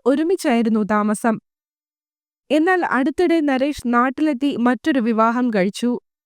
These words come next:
ഇതേച്ചൊല്ലി ഗംഗികുമാരി നരേഷിനോട് വഴക്കിട്ടു. തന്നെ നാട്ടിലേക്ക് കൂട്ടിക്കൊണ്ടുപോകണമെന്നും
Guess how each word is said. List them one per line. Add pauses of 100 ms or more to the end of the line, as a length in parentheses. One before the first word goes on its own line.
(400)
ഇതേച്ചൊല്ലി
ഗംഗികുമാരി (160)
നരേഷിനോട്
വഴക്കിട്ടു. (840)
തന്നെ
നാട്ടിലേക്ക്
കൂട്ടിക്കൊണ്ടുപോകണമെന്നും